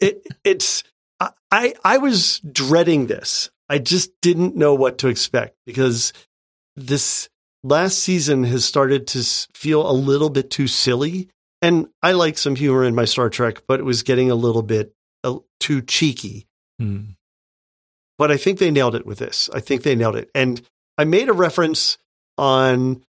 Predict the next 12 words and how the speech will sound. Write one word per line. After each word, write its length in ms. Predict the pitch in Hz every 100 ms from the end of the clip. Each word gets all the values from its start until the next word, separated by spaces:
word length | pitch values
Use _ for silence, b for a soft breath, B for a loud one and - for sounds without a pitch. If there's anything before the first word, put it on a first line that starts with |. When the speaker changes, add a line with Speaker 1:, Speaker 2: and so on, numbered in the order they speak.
| _
Speaker 1:
Mastodon 840 | 127 127 - 120 113 104 101 101 -
that 260 | 117 117 -
I 80 | 117
don't 220 | 120 131
know 120 | 165
how 140 | 147 139
many 180 | 135
people 540 | 135 135 123 117 117 - _ _ -
will 440 | 123 120 117 - -
get 320 | 110 123 113 -
necessarily, 840 | 110 104 - - 107 104 101 101 98 _ _ _
but 340 | 110 139 131